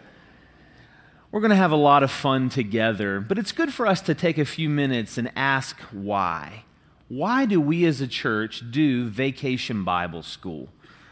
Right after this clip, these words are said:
Uh, this morning I plan to share why we do it and share what we're praying for and how you can get involved.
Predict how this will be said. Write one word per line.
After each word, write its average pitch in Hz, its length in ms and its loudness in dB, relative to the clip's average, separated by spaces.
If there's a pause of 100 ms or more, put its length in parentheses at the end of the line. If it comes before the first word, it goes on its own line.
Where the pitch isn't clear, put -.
(100)
Uh, - 80 -6
this 131 220 -4
morning 185 320 2
I 160 100 0
plan 156 480 -2
to 127 120 -10
share 131 340 -2
why 110 400 0
we 170 200 -2
do 165 240 0
it 247 120 -4 (480)
and 117 160 -4
share 139 240 0
what 139 260 -2
we're 151 140 0
praying 147 480 -2
for 131 400 -2
and 104 180 -6
how 120 220 -2
you 113 200 -4
can 98 220 -6
get 95 160 -6
involved. 82 720 -8